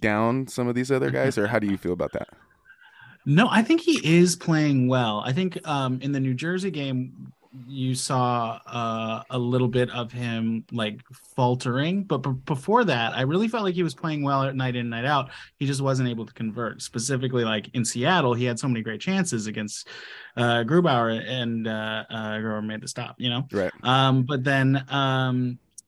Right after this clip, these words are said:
Speaker 2: but then in New Jersey, we saw, like, on the power play, he had an opportunity in the slot, and he kinda just, uh, like, froze up and dished it back instead of taking the shot. And you need to see him taking those shots.
Speaker 1: Yeah.
Speaker 2: I, I do think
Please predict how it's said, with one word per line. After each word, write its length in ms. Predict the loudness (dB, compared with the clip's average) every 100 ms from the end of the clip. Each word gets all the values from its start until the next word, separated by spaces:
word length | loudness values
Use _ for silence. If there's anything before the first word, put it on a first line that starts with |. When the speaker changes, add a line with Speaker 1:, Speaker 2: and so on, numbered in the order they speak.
| -8
Speaker 2:
but 160 | -2
then 120 | 0 2
in 100 | 2
New 100 | 2
Jersey, 280 | 0 0
we 80 | -2
saw, 180 | -4 -4
like, 320 | -2 -4 -6 -18 -14
on 240 | -4 -2
the 80 | 0
power 240 | 2 2
play, 240 | 2 -2 -2
he 400 | -4 -4 -4 -4
had 180 | -2
an 60 | 0
opportunity 440 | 0 0 -2 -2
in 60 | -2
the 80 | -4
slot, 280 | -2 -2 -2
and 100 | -4
he 180 | -6 -10
kinda 240 | -10 -6 -4
just, 320 | -4 -6 -6
uh, 280 | 0 0 -2 -8 -2
like, 180 | 0 0
froze 320 | 2 2 4
up 120 | 2
and 120 | 0
dished 220 | 0 -2 -4
it 40 |
back 300 | -4 -4 -4
instead 180 | -6 -6
of 80 | -4
taking 180 | -6
the 60 | -4
shot. 300 | 0 0 0
And 160 | -2 -4 -14 -20 -4
you 120 | 4
need 180 | 4 4
to 140 | 0 -2
see 180 | 0
him 100 | -2
taking 300 | -2 -4 -8
those 160 | -10 -10
shots. 420 | -10 -12 -12 -10
Speaker 1:
Yeah. 220 | -4 -4 0
Speaker 2:
I, 100 | 2
I 20 |
do 120 | 4
think 280 | 4 0